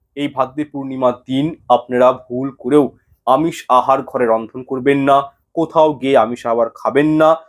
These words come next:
সম্পূর্ণ নিরামিষ আহারের উপর থাকার চেষ্টা করবেন।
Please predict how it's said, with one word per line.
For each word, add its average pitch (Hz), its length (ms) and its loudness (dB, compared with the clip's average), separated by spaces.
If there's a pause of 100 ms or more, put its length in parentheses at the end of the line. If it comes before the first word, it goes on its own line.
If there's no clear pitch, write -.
(160)
সম্পূর্ণ 160 800 -4
নিরামিষ 147 680 0
আহারের 123 420 0
উপর 123 220 -10 (120)
থাকার 117 220 -2
চেষ্টা - 240 -10
করবেন। 117 400 -2